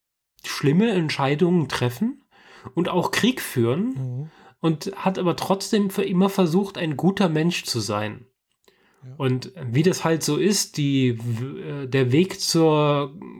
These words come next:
Speaker 1: zum guten Menschen sind ge-, ist gepfl-, nee, die, der Weg in die Hölle ist gepflastert mit guten Vorsätzen.
Speaker 2: Ja.
Speaker 1: So rum.
Speaker 2: Genau.
Speaker 1: So könnte man dieses Buch natürlich auch verstehen, aber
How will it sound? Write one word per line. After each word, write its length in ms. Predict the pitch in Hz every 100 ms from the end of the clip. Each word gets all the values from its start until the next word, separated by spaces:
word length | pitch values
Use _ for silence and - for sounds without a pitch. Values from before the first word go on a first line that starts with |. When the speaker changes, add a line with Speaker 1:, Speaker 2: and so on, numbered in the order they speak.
| 135 _
Speaker 1:
zum 320 | - 147 135
guten 380 | 170 214 170 147
Menschen 400 | 143 175 - 170
sind 380 | 147 147 143 -
ge-, 160 | 147 123 _ _ - - -
ist 320 | 131 - -
gepfl-, 460 | 135 - - 156 147
nee, 280 | 147 135 - - - _ -
die, 400 | 147 131 156 151
der 220 | 143 123
Weg 240 | 185 254
in 140 | 208 180
die 200 | 156 127
Hölle 240 | 170 220
ist 280 | 180 160 -
gepflastert 600 | 139 - 170 190 - 170
mit 120 | 147 -
guten 260 | 175 175
Vorsätzen. 640 | 131 160 175 135 135 - 139
Speaker 2:
Ja. 200 | 131 180 -
Speaker 1:
So 240 | - 139
rum. 280 | 147 151 190 _
Speaker 2:
Genau. 200 | - 123 120 151 - - - - -
Speaker 1:
So 160 | 156
könnte 280 | 170 208 214
man 180 | 185 165
dieses 260 | 165 156
Buch 200 | - 196 196
natürlich 360 | 147 165 170
auch 160 | 165 208
verstehen, 580 | 143 127 - 131 175 -
aber 600 | 185 151 160 160 156